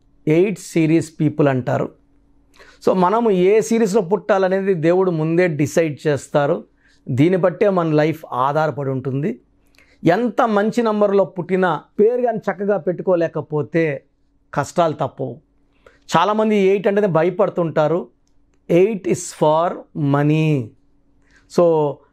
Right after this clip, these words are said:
ఎయిట్ కానీ, సెవెంటీన్ కానీ, ట్వంటీ సిక్స్న కానీ పుట్టిన వాళ్ళు అదృష్టవంతులు. ఎయిట్న పుట్టిన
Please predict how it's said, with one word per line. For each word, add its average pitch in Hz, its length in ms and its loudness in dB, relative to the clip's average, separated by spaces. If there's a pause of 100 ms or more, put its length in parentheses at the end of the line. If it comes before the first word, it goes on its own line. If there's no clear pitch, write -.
(340)
ఎయిట్ 175 360 2
కానీ, 185 520 0 (200)
సెవెంటీన్ 185 680 0
కానీ, 175 400 0 (500)
ట్వంటీ 180 360 2
సిక్స్న 185 440 -2
కానీ 170 400 0 (260)
పుట్టిన 175 220 0
వాళ్ళు 170 400 0 (380)
అదృష్టవంతులు. 170 920 0 (360)
ఎయిట్న 202 460 2
పుట్టిన 190 540 0